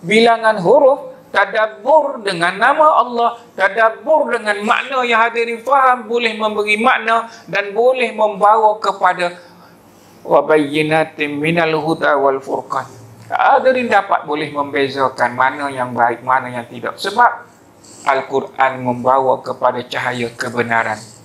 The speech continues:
Selama mana? Selama mana kita berinteraksi dengan Allah Azza wa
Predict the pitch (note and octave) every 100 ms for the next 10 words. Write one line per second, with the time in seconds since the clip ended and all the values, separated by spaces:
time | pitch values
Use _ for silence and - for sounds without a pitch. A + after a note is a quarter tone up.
0 | - - - - - - - - - -
1 | - - B2+ C3 D3+ D#3+ F3+ A3+ C#4 -
2 | - - C3+ C3+ C3+ B2+ - D#3 D#3 F#3
3 | C3+ B2+ B2+ A#2 C3 C3 E3+ - - C3+
4 | B2 B2+ B2 B2+ B2 A#2 A#2 A2+ B2 B2